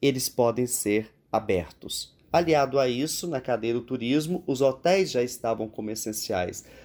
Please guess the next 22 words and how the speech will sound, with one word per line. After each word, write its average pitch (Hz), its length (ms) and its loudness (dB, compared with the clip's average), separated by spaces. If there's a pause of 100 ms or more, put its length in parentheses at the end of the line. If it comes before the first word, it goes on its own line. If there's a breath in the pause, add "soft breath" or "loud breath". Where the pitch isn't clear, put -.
(120)
No 110 80 -4
entanto, 123 720 0 (240 loud breath)
os 98 200 -8
bares, 107 680 0 (100)
os - 160 -10
restaurantes, 110 1120 -2 (400 loud breath)
os - 180 -10
parques, 117 760 0
os 117 140 -10
atrativos 120 720 -2
naturais, 113 840 0 (140)
as 95 260 -4
águas, 107 680 2 (380 soft breath)
eh, 101 200 -6
as 98 120 -8
montanhas, 110 1120 0
o - 80 -12
ciclismo, 123 720 0
o 110 40 -8
turismo 110 380 -6
de 110 80 -2
aventura 110 640 -2